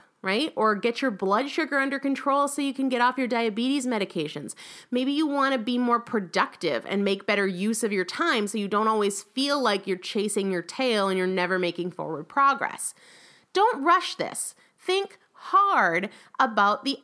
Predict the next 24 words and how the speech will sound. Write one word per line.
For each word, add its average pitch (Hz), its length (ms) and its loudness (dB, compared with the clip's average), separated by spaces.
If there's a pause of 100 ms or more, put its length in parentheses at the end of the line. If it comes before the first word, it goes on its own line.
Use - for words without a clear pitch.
outcome 190 520 0
that 180 220 -2
you're 269 120 -2
seeking. 214 640 -4
What 285 240 0
do 370 80 -4
you 392 240 0
really 240 320 -2
want? 254 400 2
If 190 120 -6
you 285 140 0
could 392 200 -2
achieve 392 600 -2
anything 339 500 0
that's 190 180 -2
going 208 180 0
to - 120 -2
impact 403 400 -2
your 359 120 -2
life 269 200 0
in 269 60 -2
a 262 60 -2
positive 240 560 -2
way, 262 440 2